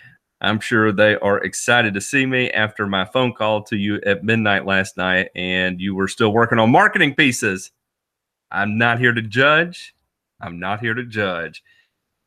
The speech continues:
Pete, man, that's crazy. They forecast two inches, you get nine. That's bizarre.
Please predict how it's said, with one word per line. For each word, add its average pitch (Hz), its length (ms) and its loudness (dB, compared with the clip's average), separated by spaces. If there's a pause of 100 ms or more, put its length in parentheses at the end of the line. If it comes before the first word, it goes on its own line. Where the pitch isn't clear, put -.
(160)
Pete, 277 320 2
man, 220 220 4
that's 214 180 0
crazy. 117 640 0
They 131 140 -2
forecast 175 580 -2
two 170 160 -4
inches, 143 340 -6
you 127 60 -8
get 127 260 -4
nine. 123 420 -4 (600)
That's 117 240 2
bizarre. 104 560 -4